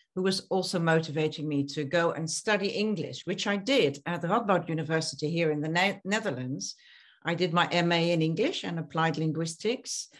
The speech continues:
That was in nineteen eighty-eight when I graduated, long, long time ago. Now, this is an overview of my journey as a teacher. I'll give you some time to see it.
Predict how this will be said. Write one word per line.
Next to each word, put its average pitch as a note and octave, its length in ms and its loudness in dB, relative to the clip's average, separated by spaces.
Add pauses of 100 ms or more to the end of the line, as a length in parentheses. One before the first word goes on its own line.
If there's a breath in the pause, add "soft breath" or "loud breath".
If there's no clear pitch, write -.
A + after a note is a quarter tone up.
(240 loud breath)
That E3 120 -2
was E3 140 -2
in D#3+ 180 2
nineteen E3 380 2
eighty-eight D3+ 720 0
when C3+ 160 -2
I C#3 80 -2
graduated, C#3 840 -4
long, E3+ 720 4
long F#3+ 200 4
time F#3 260 0
ago. C#3+ 320 -6 (360 loud breath)
Now, F#3+ 120 4
this A#3+ 280 2
is B3 140 2
an - 200 0
overview G#3+ 440 2
of E3 120 -4
my F3 160 2
journey A3 560 4
as F#3+ 120 0
a F#3+ 100 -4
teacher. C#3+ 400 -4
I'll C#3+ 140 -2
give F#3+ 220 -2
you B3 120 0
some A#3 260 -4
time G#3+ 260 0
to G3+ 100 -8
see F3 320 -2
it. - 120 -8